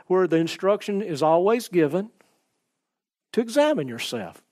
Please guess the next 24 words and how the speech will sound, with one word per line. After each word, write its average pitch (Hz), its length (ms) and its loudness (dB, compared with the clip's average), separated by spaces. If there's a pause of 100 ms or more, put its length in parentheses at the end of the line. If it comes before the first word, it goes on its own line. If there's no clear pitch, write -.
That's 285 340 2
healthy, - 720 0
okay? 196 280 2
That's 254 280 2
not 285 380 2
to 196 100 4
condemn. 190 720 0 (240)
That's 240 320 0
just - 340 -2
for 185 160 2
you 214 480 2
to 170 140 -2
get 175 120 4
along 175 380 2
with 143 160 -2
God 233 320 2
and 185 100 -6
say, 160 200 2
"God, 208 320 2 (200)
I 123 160 -8
got 160 280 -2
some 135 240 -8
stuff 220 560 2
here 151 420 4